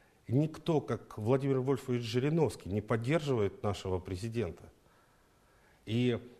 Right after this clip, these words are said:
э, вот вы п-, проговорили про популизм. А, если он говорит,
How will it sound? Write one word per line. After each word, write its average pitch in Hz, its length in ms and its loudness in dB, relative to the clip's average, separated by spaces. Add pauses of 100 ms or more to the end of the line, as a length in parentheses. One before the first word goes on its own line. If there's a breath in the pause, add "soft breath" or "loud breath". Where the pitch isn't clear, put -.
(100)
э, 101 460 0
вот 107 260 -4
вы 117 360 2
п-, 110 300 -8
проговорили 123 600 2
про - 180 -6
популизм. 113 680 -2 (420 loud breath)
А, 101 280 0 (100)
если 147 520 0
он 147 220 0
говорит, 135 480 2